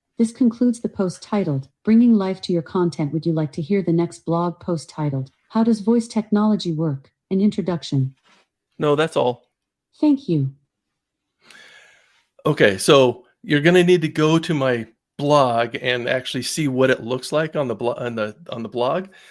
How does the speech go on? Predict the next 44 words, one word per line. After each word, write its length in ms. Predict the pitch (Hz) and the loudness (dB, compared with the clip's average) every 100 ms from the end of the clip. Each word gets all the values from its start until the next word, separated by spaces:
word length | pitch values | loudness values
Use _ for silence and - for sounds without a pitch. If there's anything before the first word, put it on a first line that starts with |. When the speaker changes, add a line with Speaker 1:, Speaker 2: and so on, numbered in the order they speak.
| _ | _
Speaker 2:
But 120 | 151 - | -8 -2
that's 320 | 175 226 - | 0 0 -2
what 200 | 233 196 | -4 -2
it 160 | - | -6
turns 360 | - 175 165 143 | -6 -4 -4 -4
into 520 | 143 160 - 139 127 | -4 -4 -4 -6 -6
when 200 | 120 120 | -6 -6
my 200 | 117 117 | -6 -8
blog 480 | 117 120 123 135 131 | -8 -8 -6 -6 -4
actually 380 | 127 123 - 127 | -4 -4 -8 -10
gets 380 | 120 120 - - _ _ _ _ | -8 -10 -10 -18 _ _ _ _
asked 360 | - 156 - - | -6 -6 -6 -10
for 240 | 120 113 | -10 -10
instead 420 | 113 113 - 131 123 | -10 -12 -6 -4 -2
of, 260 | 123 113 - | -4 -8 -8
uh, 160 | 131 117 | -6 -6
somebody 300 | - 127 120 | -6 -6 -6
sitting 300 | 113 127 117 | -8 -8 -8
down 220 | 117 117 | -6 -6
at 60 | 113 | -8
a 60 | |
computer 500 | 113 117 131 127 120 | -10 -12 -8 -6 -4
and, 160 | 113 107 - | -6 -8 -12
and 160 | 117 | -12
reading 300 | 113 139 127 | -6 -4 -4
it. 140 | 110 - _ _ _ _ _ _ _ | -8 -12 _ _ _ _ _ _ _
Um, 120 | 110 - | -14 -8
i-, 120 | 180 185 | -8 0
interesting 480 | 202 208 180 175 | 0 0 -4 -6
fact, 340 | 123 175 147 - | 2 2 2 -2
I 100 | 165 | -4
actually 300 | 196 208 - | -2 -2 -6
get, 200 | 151 156 | -4 -6
like, 180 | 139 113 _ | -6 -10 _
ten 260 | - 160 156 | -12 -10 -10
times 380 | 165 143 127 | -8 -8 -8
more 220 | 139 127 117 | -10 -10 -8
listeners 460 | 117 - 151 143 | -12 -10 -10 -10
to 80 | - | -8
my 140 | 151 143 | -6 -6
blog 400 | 135 135 143 139 | -4 -6 -6 -8
than 120 | 123 | -10
I 100 | 113 | -10
get 260 | 110 113 | -8 -10